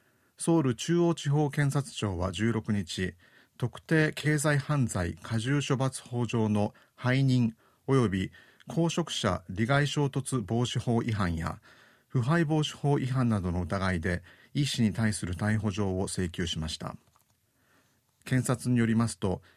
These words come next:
イ氏はソンナム市長を務めていた二千十年から二千十八年までの間、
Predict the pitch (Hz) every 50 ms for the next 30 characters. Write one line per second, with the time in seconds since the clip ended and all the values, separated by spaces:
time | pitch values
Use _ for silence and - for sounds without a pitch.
0 | _ _ 120 127 131 - - - 95 101 - - - - - _ _ _ - -
1 | 143 156 156 156 160 160 151 - - - - 139 117 110 - - - - 135 120
2 | 113 - - 104 92 82 - - 95 92 - - 92 98 92 - 160 156 143 120
3 | 107 131 147 143 127 110 101 92 - - 87 95 92 90 90 92 90 - 143 135
4 | 117 92 98 127 135 117 135 139 139 - 151 139 120 107 98 98 90 95 92 90
5 | - - 90 90 82 78 85 82 87